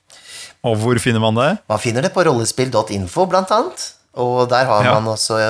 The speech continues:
Speaker 2: et sånn Risk-hefte man kan, eh, man kan laste ned gratis, eh, med flere spill i, eller så kan man laste ned det enkeltvis. Det finnes også på engelsk og noen andre språk.
Speaker 1: Ja. <laughs> I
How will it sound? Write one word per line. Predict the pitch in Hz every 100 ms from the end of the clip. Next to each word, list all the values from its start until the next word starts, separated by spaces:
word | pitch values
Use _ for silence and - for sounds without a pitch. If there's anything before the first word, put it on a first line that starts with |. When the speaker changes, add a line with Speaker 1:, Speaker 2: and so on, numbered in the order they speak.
| 110
Speaker 2:
et | 104 101
sånn | 101
Risk-hefte | 95 110 143 - 185 170 - 170
man | 165
kan, | 165 156 156
eh, | 156 143 - - - -
man | 113
kan | 113 113
laste | 110 123 - 120
ned | 147 190
gratis, | 131 123 - 254 - - -
eh, | 120 117 117
med | 113 107 104
flere | 95 87
spill | - 113
i, | 185 - -
eller | 151 160
så | -
kan | 202 180
man | 175 180
laste | 175 -
ned | 92
det | 95 98
enkeltvis. | 87 - 92 - - - -
Det | 104
finnes | 180 180
også | 190 -
på | 196
engelsk | 175 180 - - -
og | 147
noen | 175 160
andre | 104
språk. | - 110 - - _ _ _ _ _ _ _ _ _ -
Speaker 1:
Ja. | 107 - _ _
<laughs> | _
I | -